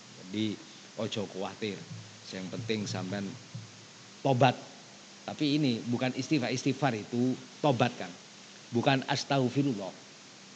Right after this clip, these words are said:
Tobat itu mesti ada astaghfirullahnya, astaghfirullahnya, tapi lek astaghfirullah belum tentu tobat. Yang namanya tobat itu, hakikatu taubah an-nadamah. Hakikatnya orang tobat itu getun, getun.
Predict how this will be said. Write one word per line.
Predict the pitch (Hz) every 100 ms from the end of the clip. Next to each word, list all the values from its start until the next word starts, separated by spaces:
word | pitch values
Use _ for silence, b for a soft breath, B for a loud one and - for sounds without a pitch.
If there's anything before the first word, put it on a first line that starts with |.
| -
Tobat | 139 120 139 120
itu | 143 170
mesti | 139 156
ada | 120 131 120
astaghfirullahnya, | - 117 110 107 101 101 107 143 151 -
astaghfirullahnya, | 113 120 113 117 104 101 87 120 147 151
tapi | 143 - 175
lek | 156
astaghfirullah | 123 - 110 160 135
belum | 127 117
tentu | 117 110
tobat. | 101 87 85 - - - - -
Yang | 123
namanya | 131 139 135
tobat | 135 107 113
itu, | 101 170 170 - -
hakikatu | 131 - 180 147 131 127 - 123 135
taubah | 107 117 143 123
an-nadamah. | 117 104 104 90 82 - - - -
Hakikatnya | 120 123 120 123 123 123
orang | 120
tobat | 113 104 101 101
itu | - 151 135 - - - - - -
getun, | 135 139 170 113 90 - - - - - -
getun. | 117 101